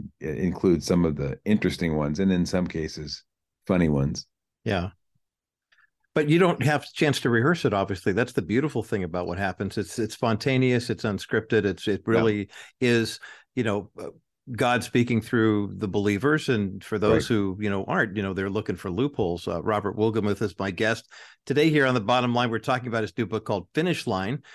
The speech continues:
Speaker 2: Dispelling Fear, Finding Peace, and Preparing for the End of Your Life." We have a link for the book up at the bottom line show dot com.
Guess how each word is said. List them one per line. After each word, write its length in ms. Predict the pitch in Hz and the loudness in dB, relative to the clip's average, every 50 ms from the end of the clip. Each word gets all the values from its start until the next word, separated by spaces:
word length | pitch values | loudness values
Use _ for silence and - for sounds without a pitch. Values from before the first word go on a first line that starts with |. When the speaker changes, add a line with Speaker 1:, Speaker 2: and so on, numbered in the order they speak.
| - - _ | -20 -12 _
Speaker 2:
Dispelling 480 | - 107 - - - 147 170 175 175 156 | -8 -8 -4 0 2 2 4 4 4 4
Fear, 340 | - - 143 131 135 135 131 | 2 2 2 4 4 4 2
Finding 480 | - - 139 143 156 143 135 131 120 | 2 0 0 2 2 2 2 2 0
Peace, 320 | 123 131 127 123 123 120 - | 0 0 0 0 0 0 -2
and 140 | 113 107 - | -4 -4 -4
Preparing 440 | 113 107 - - 127 123 123 123 | -6 -6 -2 -2 0 0 0 0
for 360 | 120 123 - 117 110 110 110 - - - - _ | -2 -2 -2 0 0 0 0 -2 -8 -16 -8 _
the 140 | 127 123 139 | -2 -2 0
End 160 | 151 185 185 | 0 2 2
of 120 | 185 165 | 2 2
Your 100 | 175 170 | 2 2
Life." 400 | 165 170 175 160 101 85 - - - | 2 2 2 0 0 -2 -8 -12 -12
We 80 | 107 | -10
have 60 | 101 101 | -8 -6
a 60 | 104 | -6
link 200 | 104 127 135 131 | -4 -4 -4 -4
for 100 | - 110 | -4 -4
the 60 | 110 | -4
book 260 | 90 110 120 117 - | -2 -2 -2 0 0
up 140 | 117 107 - | -2 -2 -2
at 80 | 113 - | -6 -8
the 60 | - | -6
bottom 320 | 87 104 101 110 110 107 | -2 0 0 0 0 0
line 220 | 98 92 95 90 85 | -2 -4 -4 -6 -6
show 180 | - 117 104 | -4 -4 -4
dot 260 | 90 - 95 - - | -4 -4 -6 -6 -8
com. 320 | - - 123 113 101 87 | -6 -4 -2 -2 -2 -4